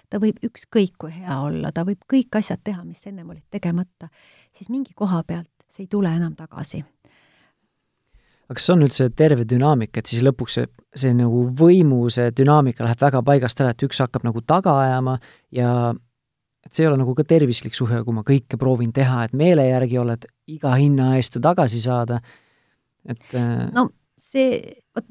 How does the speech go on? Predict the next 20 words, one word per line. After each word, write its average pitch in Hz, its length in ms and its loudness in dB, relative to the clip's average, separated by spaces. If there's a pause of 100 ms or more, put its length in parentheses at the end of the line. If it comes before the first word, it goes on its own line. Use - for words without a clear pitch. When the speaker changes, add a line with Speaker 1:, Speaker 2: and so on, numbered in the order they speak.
Speaker 1:
seal - 460 -2
ongi 262 200 6
nagu 185 200 0
selline 214 380 0
koht, - 340 -4
et, - 300 -12
äh, 185 260 -16
seal 214 200 -8
peab 214 200 -2
jätma 190 260 -6
teisele 190 340 0
selle 185 240 -2
ruumi, 214 360 2
sest - 200 -20
teine 285 260 4
sellel 180 280 -2
hetkel 175 360 -2
ju 175 80 -2
ei - 120 -6
taha. - 300 -4